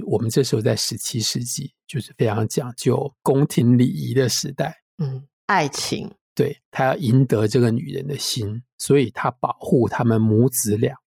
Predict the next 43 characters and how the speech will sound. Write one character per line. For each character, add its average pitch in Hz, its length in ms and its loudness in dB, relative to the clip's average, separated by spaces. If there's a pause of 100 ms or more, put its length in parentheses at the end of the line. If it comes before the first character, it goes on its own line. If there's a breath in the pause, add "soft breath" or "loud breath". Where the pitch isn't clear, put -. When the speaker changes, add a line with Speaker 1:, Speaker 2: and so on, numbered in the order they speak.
(280)
Speaker 1:
不 107 100 0
让 117 160 2
他 113 140 -2
们 113 100 0
受 117 160 0
到 104 140 2
任 120 180 2
何 143 140 -4
的 135 140 -4
伤 127 280 -4
害， - 200 -4 (320)
然 117 120 -4
后 110 80 0
他 120 180 -2
要 104 100 2
证 139 340 0
明 147 200 -8
他 - 180 -6
的 - 100 -8
爱。 113 220 -8 (560)
但 190 160 4
是 190 160 4
呢， 147 400 4
同 156 260 2
时 113 500 2 (160)
他 143 600 0 (160)
已 120 180 2
经 147 240 4
有 127 180 4
了 117 100 -2
一 120 120 2
个 131 140 4
婚 120 340 2
约， 110 340 4 (240)
被 127 160 4
许 107 360 -2
配 147 200 2
给 127 200 -6
他 117 200 -2
的 113 120 2
女 101 300 2
子 160 380 -6
是 123 480 2